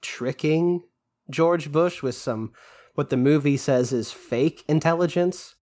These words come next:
But what we've now heard in real life was just bad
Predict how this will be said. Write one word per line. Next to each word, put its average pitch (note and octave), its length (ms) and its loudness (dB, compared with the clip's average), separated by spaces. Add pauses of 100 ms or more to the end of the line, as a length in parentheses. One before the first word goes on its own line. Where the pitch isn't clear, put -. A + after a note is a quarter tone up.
(140)
But D#3 100 4
what D#3 140 2
we've D3 160 2
now D3+ 220 4
heard C#3+ 140 2
in C3 140 -2
real C3+ 200 0
life A#2 460 -2
was B2+ 220 -2
just A#2+ 460 -6 (960)
bad B2+ 540 -2